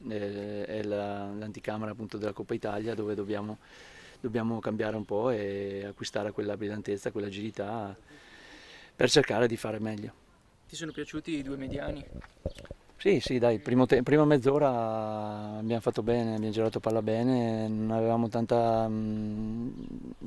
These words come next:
Speaker 1: tanta profondità, però, eh,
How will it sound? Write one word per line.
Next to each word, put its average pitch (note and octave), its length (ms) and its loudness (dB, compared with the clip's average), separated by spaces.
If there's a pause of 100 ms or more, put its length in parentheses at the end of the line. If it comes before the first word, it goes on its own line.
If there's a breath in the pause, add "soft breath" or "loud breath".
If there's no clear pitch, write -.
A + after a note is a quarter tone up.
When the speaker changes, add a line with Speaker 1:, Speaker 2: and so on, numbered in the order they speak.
(100)
Speaker 1:
tanta A2+ 240 2
profondità, A#2+ 680 2
però, G#2+ 560 0 (420 loud breath)
eh, G#2 1160 0